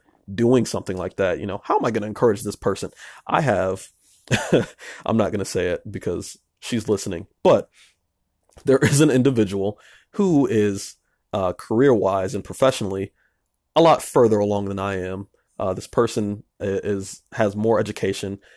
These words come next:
has more life experience, is way more well-traveled, you know, but one of the things that I love doing with people is encouraging them, you know, and so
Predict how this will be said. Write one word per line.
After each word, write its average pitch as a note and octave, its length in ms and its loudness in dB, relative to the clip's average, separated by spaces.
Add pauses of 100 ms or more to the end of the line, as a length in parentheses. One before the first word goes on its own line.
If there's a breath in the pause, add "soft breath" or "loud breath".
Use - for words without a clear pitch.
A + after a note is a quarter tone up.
(140 soft breath)
has G2+ 220 -4
more G#2 240 0
life G2+ 240 -2
experience, G2 520 -6
is A2+ 140 -12 (140)
way D3+ 360 0
more A2 240 4
well-traveled, G#2 720 0 (340 loud breath)
you C3+ 100 0
know, A2+ 160 4
but A2 240 -4
one C#3+ 140 0
of C#3+ 120 -2
the C3+ 40 -12
things C3+ 280 -2
that A2 100 -4
I F#2+ 80 0
love G2 580 -2
doing A#2 400 -2
with G2 200 -10
people D#3 380 -4
is C#3 120 -4
encouraging D3 540 -4
them, F2 180 -16 (460 loud breath)
you A2 100 -2
know, G2+ 320 -2
and G#2 180 -4
so G2 380 -2